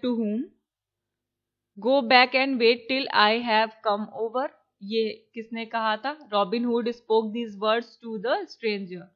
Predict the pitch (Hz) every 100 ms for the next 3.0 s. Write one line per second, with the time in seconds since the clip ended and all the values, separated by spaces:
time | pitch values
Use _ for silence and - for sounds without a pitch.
0 | _ _ _ _ _ _ - 247 233 240
1 | 247 247 240 254 254 294 392 _ _ _
2 | _ - 196 233 220 208 180 180 175 185